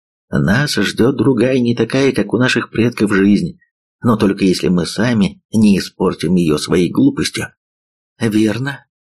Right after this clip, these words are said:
Лея подняла руку, останавливая порывающуюся что-то сказать Вангу.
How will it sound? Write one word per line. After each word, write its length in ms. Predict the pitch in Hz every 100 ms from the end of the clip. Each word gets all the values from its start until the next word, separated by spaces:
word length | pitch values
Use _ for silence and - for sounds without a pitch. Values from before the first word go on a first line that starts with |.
| _
Лея 400 | - 90 95 98
подняла 460 | 82 82 82 87
руку, 500 | 87 - - 160 - _ _ _
останавливая 1000 | 113 - 101 98 131 131 127 131 123 - _ _
порывающуюся 880 | - 104 87 113 135 120 - 120 117
что-то 260 | 110 - 113
сказать 360 | - 107 107
Вангу. 400 | 107 113 98 101